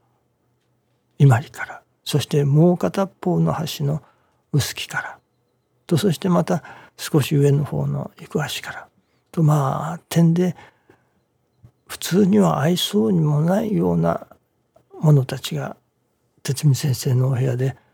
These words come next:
会ったということになりますね。そこに会わせていただき、そこで、まあ、新人話が、に花が咲きましたね。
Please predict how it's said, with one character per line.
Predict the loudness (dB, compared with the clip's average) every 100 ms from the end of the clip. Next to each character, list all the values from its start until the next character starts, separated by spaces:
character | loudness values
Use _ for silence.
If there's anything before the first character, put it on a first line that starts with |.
| _
会 | -6 -6
っ | -4
た | -12
と | -8
い | -8
う |
こ | -6 -4
と | -2
に | -2
な | -2
り | -6
ま | -8 -10
す | -8
ね。 | -6 -6 -8 _ _ _ _ _ _ -12
そ | -6
こ | 0
に | 2 2
会 |
わ | 2
せ | 0 -4
て | -8
い | -8
た | -4
だ | -4
き、 | -4 -16 -20 -20 -20 -20 _
そ | -6 0
こ | 2
で、 | 2 -2 -8 -8
ま | -2 -2 -2
あ、 | -4
新 | 2 4
人 | 4 2 2
話 | 0 -2 -8 _ _ _ -6
が、 | -2 -2 -2 -4 -4 -6 -10 -6 -2
に | -2
花 | 0 0 2
が | -2 -6 -10 -14 -18 _
咲 | -8 -6
き | -4
ま | -4
し | -6
た | -8
ね。 | -4 -4